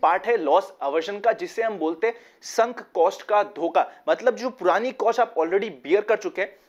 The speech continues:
उसे बचाने के लिए या तो हम एवरेजिंग करते हैं या फिर हमारे स्टॉप लॉस को नीचे लाने के लिए एवरेजिंग करने की कोशिश करते हैं,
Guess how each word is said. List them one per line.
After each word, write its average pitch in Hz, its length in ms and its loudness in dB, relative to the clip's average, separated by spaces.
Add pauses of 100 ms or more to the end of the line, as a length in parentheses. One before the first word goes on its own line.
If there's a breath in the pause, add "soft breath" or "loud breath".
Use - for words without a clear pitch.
उसे 330 240 -2
बचाने 190 440 0
के 254 120 -10
लिए 220 80 -6
या 160 140 2
तो 240 140 -2
हम 240 120 -4 (120)
एवरेजिंग 156 400 -4
करते 202 240 0
हैं 254 100 -2 (220 loud breath)
या 196 140 2
फिर 311 160 -6
हमारे 254 320 -2
स्टॉप 196 320 -4
लॉस 240 140 4
को 262 140 -4
नीचे 202 340 -4
लाने 202 260 -4
के 240 100 -8
लिए 208 100 6
एवरेजिंग 190 320 -2
करने 190 200 -2
की 208 60 -8
कोशिश 170 280 -6
करते - 260 0
हैं, 311 140 -4